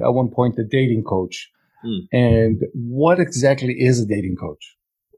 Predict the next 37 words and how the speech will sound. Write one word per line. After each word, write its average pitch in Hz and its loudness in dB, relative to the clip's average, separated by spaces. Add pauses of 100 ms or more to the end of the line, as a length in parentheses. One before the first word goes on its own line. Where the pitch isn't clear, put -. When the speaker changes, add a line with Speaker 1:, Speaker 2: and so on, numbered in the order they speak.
(840)
Speaker 2:
Uh, 104 2
well, 165 0
there's 104 0
va-, 101 0
there's 98 -2
various 90 0
types 90 -4
of 80 -8
dating 90 -2
coaches, 80 0
but 90 2
what 104 2
I 107 2
did 85 0
was 87 0
specifically, 87 0 (880)
um, 85 0 (280)
my 104 0
market 117 0
was, 98 -2
like, 87 -2 (400)
intelligent 131 0
guys 87 -2
who 90 -4
had 90 0
some 131 -2
sort 117 -2
of - -6
career. 85 -2
And, 95 0
like, 95 0
we're 120 0
not 151 0
talking, 131 -2
like, 104 0
you 107 -8
know, 87 -6